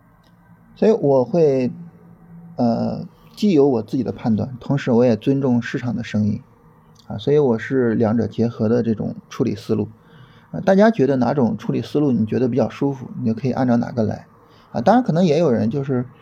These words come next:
纯技术分析，是吧？就觉得我就看图就行了。呃，技术分析有句话叫，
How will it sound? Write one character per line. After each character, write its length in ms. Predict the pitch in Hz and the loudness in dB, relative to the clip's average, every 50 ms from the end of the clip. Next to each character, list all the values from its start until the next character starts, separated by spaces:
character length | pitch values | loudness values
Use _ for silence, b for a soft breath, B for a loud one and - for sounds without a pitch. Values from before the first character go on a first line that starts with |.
| B B B B B _ _ - - | B B B B B _ _ -18 -10
纯 200 | - - 131 151 | -4 -2 0 0
技 140 | 170 185 151 | 2 2 0
术 120 | 117 104 | 0 0
分 200 | 104 131 139 151 | -2 -2 -4 -4
析， 180 | 143 - - - - - | -4 -8 -14 -16 -16 -10
是 100 | - - | -6 -4
吧？ 200 | 113 107 104 107 - - - - - - _ - - | -4 -4 -4 -8 -14 -20 -20 -20 -20 -20 _ -14 -10
就 100 | - 131 | -8 -4
觉 140 | - 139 131 | 0 0 2
得 140 | 143 147 | 4 4
我 100 | 127 110 | 2 2
就 120 | 113 151 170 | 2 0 0
看 300 | 170 - 175 156 131 117 | 0 -2 -2 0 0 -2
图 220 | 120 - - 117 | -2 -2 -2 0
就 140 | 131 156 147 | 0 0 -2
行 180 | - - 113 - | -2 -4 -6 -6
了。 140 | - - - _ _ _ _ _ _ _ _ - | -6 -10 -12 _ _ _ _ _ _ _ _ -8
呃， 160 | 156 147 135 | -6 -6 -4
技 120 | 120 131 165 | 0 0 2
术 100 | 156 143 | 2 2
分 160 | 151 170 170 | 2 2 2
析 20 | 165 | 2
有 160 | 143 120 110 | 2 0 0
句 80 | 120 | 0
话 240 | 131 135 151 143 123 | -2 -2 0 -2 0
叫， 320 | 120 131 127 120 117 117 | 0 0 0 0 0 -2